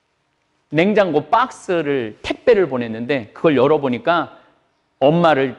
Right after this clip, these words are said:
택배로 보낸 거죠. 그래갖고, 음, 엄마한테, 음, 자식 주소 대라, 자식 이름 대라 그래도 끝까지 밝히지 않았던 할머니도 있었죠.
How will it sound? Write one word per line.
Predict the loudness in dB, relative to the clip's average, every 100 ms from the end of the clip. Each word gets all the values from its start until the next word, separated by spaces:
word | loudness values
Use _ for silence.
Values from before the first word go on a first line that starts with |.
| -12
택배로 | -12 -4 -2 -2
보낸 | -4 -6 -6 -6
거죠. | -8 -12 -18 _ _ _ _
그래갖고, | 0 0 2 0 0 -4
음, | -8 -8 -12 -6
엄마한테, | -2 2 2 2 0 -2 -4 -12 _ -10
음, | -10 -10 -14
자식 | -10 -8 -8 -12 _ _ _ -12
주소 | -6 0 0
대라, | 0 0 2 0 -6 -20 _ _
자식 | -10 -8 -2
이름 | 0 0 0
대라 | -2 -2
그래도 | -4 -8
끝까지 | -6 -6 -6 _ -4 -2 -8 -10 _ _ _
밝히지 | -4 -4 -4 -6
않았던 | -4 -6 -8 -10
할머니도 | -8 -8 -8 -8 -12
있었죠. | -12 -6 -6 -6 -8 -6 -8